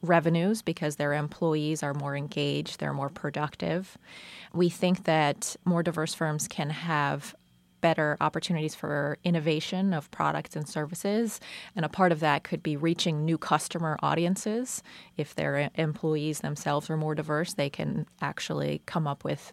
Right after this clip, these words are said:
with better products for diverse groups. We think that diversity can also help with talent retention.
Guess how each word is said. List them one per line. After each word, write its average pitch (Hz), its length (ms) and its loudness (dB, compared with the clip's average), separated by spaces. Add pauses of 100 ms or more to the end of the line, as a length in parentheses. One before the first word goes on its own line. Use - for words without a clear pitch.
with 160 160 -2
better 151 220 -2
products 151 560 -4
for 147 420 0 (100)
diverse 147 360 -2
groups. - 500 -4 (640)
We 185 160 2
think 190 300 2
that 160 260 4
diversity 175 420 2
can 165 140 0
also 160 200 0
help 160 200 2
with 156 140 -4
talent 160 320 -4
retention. 202 500 -2